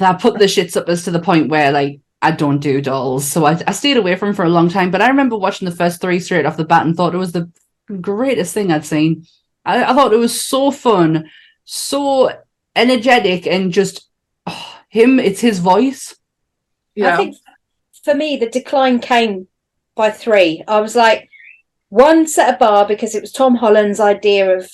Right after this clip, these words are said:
Speaker 3: everything. And, um, originally when Don wrote it, he didn't write it with the voodoo scenes in it.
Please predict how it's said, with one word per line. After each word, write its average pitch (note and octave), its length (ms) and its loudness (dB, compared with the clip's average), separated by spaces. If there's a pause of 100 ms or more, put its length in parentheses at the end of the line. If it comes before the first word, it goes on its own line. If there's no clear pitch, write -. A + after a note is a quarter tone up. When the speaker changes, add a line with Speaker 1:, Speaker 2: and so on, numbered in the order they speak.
(180)
Speaker 3:
everything. F3+ 600 -4 (420)
And, G3 260 2
um, F#3+ 340 2 (1800)
originally D#4 420 4
when C4+ 180 4
Don B3+ 260 6
wrote B3 340 4
it, D#3+ 140 0
he A3+ 140 -4
didn't A#3+ 200 0
write A3+ 300 0
it - 120 0
with G#3+ 140 -4
the G3+ 80 -6
voodoo B3+ 360 2
scenes D4 380 -6
in D#4 120 -4
it. F#4 180 -2